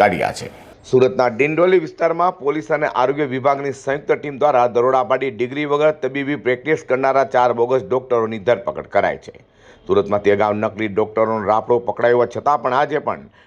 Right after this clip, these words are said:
નકલી ડોક્ટરો જાણે તેઓને કાયદાનો કોઈ જ ડર ન હોય તે રીતે ખુલ્લેઆમ પ્રેક્ટિસ કરી લોકોના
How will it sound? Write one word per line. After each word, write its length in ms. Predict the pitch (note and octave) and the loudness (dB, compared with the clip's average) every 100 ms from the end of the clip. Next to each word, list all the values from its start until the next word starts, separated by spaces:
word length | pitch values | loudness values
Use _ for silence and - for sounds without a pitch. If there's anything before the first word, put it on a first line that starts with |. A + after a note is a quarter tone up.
| _ G#2 | _ -6
નકલી 280 | C#3 D#3+ F3+ | -4 2 2
ડોક્ટરો 400 | C#3+ D3 D#3+ D#3 | 2 2 2 4
જાણે 180 | C#3 D#3 D#3 | 2 0 -2
તેઓને 260 | D3 D3+ D3 | -4 -2 -2
કાયદાનો 420 | A#2+ B2 B2+ D3 C3 | 0 2 2 0 0
કોઈ 160 | C#3 C#3 | 0 0
જ 100 | A#2+ | -2
ડર 260 | G#2 B2 B2 | 2 4 4
ન 20 | C3 C3 | 2 2
હોય 140 | C#3+ C3+ | 2 2
તે 100 | B2 | 0
રીતે 220 | B2+ C#3 C3+ | 2 0 0
ખુલ્લેઆમ 460 | A#2 A#2 B2 C#3 A#2 | -2 2 2 2 0
પ્રેક્ટિસ 340 | A#2+ B2 B2 C3+ | -4 -4 -6 -4
કરી 160 | C3+ A#2 | -4 -4
લોકોના 460 | C3 D3 F#2+ D2+ | -4 -4 -4 -6